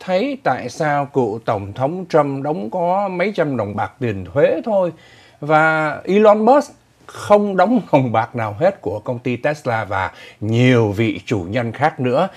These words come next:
Trong bản tin, à, qua đó chúng ta mới thấy rằng luật của Hoa Kỳ cũng đơn giản lắm. Nếu quý vị không có lợi tức, làm sao mình đóng? Nếu quý vị sống trên lợi tức đó của mình bằng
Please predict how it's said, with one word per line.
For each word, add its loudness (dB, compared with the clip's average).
Trong 4
bản 4
tin, 2
à, -6
qua 6
đó 4
chúng 0
ta 0
mới 0
thấy 2
rằng 0
luật 8
của 4
Hoa 4
Kỳ 6
cũng 2
đơn 6
giản 6
lắm. 2
Nếu 6
quý 6
vị 8
không 0
có 10
lợi 6
tức, 2
làm 0
sao 4
mình 4
đóng? 6
Nếu 6
quý 4
vị 6
sống 4
trên 4
lợi 6
tức 4
đó 4
của 2
mình 2
bằng 0